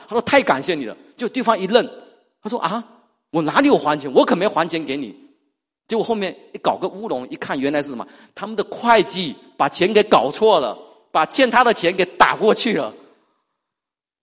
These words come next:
这是个真实的例子啊，真的，这是个真实的例子。那后面什么？钱都给出去了，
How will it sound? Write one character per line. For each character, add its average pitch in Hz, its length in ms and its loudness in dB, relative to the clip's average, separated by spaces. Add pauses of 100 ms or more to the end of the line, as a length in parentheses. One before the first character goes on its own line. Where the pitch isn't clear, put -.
(140)
这 277 100 -2
是 196 220 0
个 208 60 6
真 196 220 0
实 139 140 -8
的 139 100 -2
例 135 180 -12
子 101 160 -16
啊， 92 180 -12 (480)
真 220 140 -2
的， 165 100 0
这 - 180 -12
是 180 100 -8
个 165 120 -4
真 170 200 -4
实 123 120 -14
的 127 100 -10
例 127 160 -10
子。 - 240 -20 (560)
那 165 220 -2
后 185 100 -2
面 180 180 -4
什 131 100 -10
么？ 113 220 -8 (280)
钱 175 200 -8
都 226 80 0
给 139 180 -4
出 127 80 -10
去 165 220 -10
了， 117 140 -8